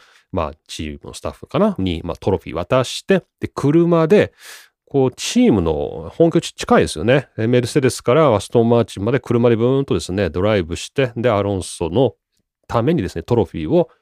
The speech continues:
アストンマーチンのファクトリーの、こう、棚に飾りに行くっていうですね、まあ、そんなようなことをメルセデスが、まあ、粋な、えー、動画を出してましたけどね。何なんだ、その仲良しっていう。<laughs> 仲良しなのか、それは。っ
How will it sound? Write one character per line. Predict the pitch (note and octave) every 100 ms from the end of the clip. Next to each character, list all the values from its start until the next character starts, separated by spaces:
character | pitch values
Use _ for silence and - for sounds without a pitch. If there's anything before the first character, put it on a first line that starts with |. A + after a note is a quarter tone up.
| _ _
ア | E2+
ス | -
ト |
ン | F#2
マ | G#2+
ー |
チ | G#2+ E2+
ン |
の | F#2+
フ | C#3
ァ | C3+
ク | -
ト | G2+
リ | F#2+
ー |
の、 | G#2+ F#3 _ _ _
こ | - -
う、 | -
棚 | - F2 F2+
に |
飾 | G#2+ - G2
り | G#2
に | B2+ A#2+
行 | A2+ D#3+
く |
っ | -
て | -
い |
う |
で | -
す | -
ね、 | A#1+
ま | D#2+
あ、 |
そ | D#2+ B2
ん |
な | D3
よ |
う | B2
な |
こ | F#2+ F#2
と | A#2
を | D#2 _ _ _ -
メ | G#2+
ル | G#2
セ | A2+
デ |
ス | E2 F2
が、 | D#2 - - - - _
ま | -
あ、 |
粋 | G2+ F#2 G#2+
な、 | G2+ F2+ F2+ -
え | G2 F2
ー、 |
動 | E2+ E2
画 | E2
を | D#2+ -
出 | - F2
し | -
て | B1
ま | C2
し |
た | -
け | -
ど | -
ね。 | C2 C#2 - _ - - _ _ _ _ _ _ _
何 | B2+ G#3+
な | A#3+
ん | A#2+
だ、 |
そ | G2
の | G2+
仲 | F#2+ F#2
良 | F#2+
し | C2+ -
っ | -
て |
い | -
う。 | - _ - - - - - C#3+ - D#3+ A2+ B2+
<laughs> | - - - G#3 G3 F#3 - -
仲 | C3 C#3 C#4
良 | B3+
し | G#2
な | D#2
の |
か、 | - G#2+
そ | F2
れ | -
は。 |
っ | D#2